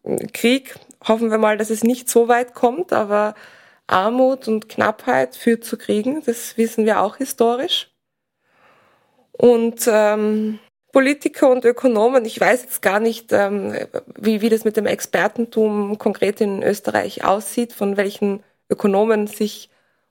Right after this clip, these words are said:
unsere Regierung tatsächlich beraten lässt, ob sie sich von einer Vielzahl von Ökonomen beraten lässt oder wie das funktioniert.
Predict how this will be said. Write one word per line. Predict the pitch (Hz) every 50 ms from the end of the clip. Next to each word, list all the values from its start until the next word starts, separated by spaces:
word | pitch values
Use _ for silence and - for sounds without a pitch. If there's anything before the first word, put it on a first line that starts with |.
| _ -
unsere | 208 214 214 214 196 208 196
Regierung | 214 202 - 196 208 214 214 208 208 214 233 226
tatsächlich | - 202 - 202 190 214 - - 214 -
beraten | - 208 185 160 165 208 - - 254 233
lässt, | 220 214 233 247 247 - - -
ob | 214 - -
sie | - 220
sich | - - 190 - - -
von | - 202
einer | 185 185 208
Vielzahl | 208 - 233 247 269 - - - - - 226 247
von | 240 - 226 214
Ökonomen | 226 226 - 226 220 226 233 226
beraten | 226 220 - 196 196 196 - 226
lässt | 214 202 214 - - 208
oder | 196 202 196 190 190
wie | 202
das | 190 202 - -
funktioniert. | 214 208 - - - 190 196 220 254 247